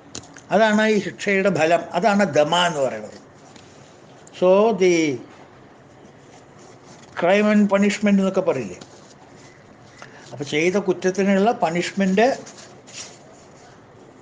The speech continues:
അനുഭവിച്ചു കഴിഞ്ഞാൽ കിട്ടുന്ന ഫലം എന്താ?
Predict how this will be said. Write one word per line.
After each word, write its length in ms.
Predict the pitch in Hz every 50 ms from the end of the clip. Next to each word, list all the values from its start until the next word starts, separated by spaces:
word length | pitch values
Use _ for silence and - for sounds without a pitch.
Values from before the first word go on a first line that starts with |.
| - - -
അനുഭവിച്ചു 500 | 160 170 170 170 196 190 190 190 175 202
കഴിഞ്ഞാൽ 440 | 196 190 180 170 175 190 196 214 208
കിട്ടുന്ന 480 | 208 - 170 - 196 190 196 190 165
ഫലം 400 | - - 160 - - 247 262 254 -
എന്താ? 520 | 196 202 196 196 214 220 247 285 269 -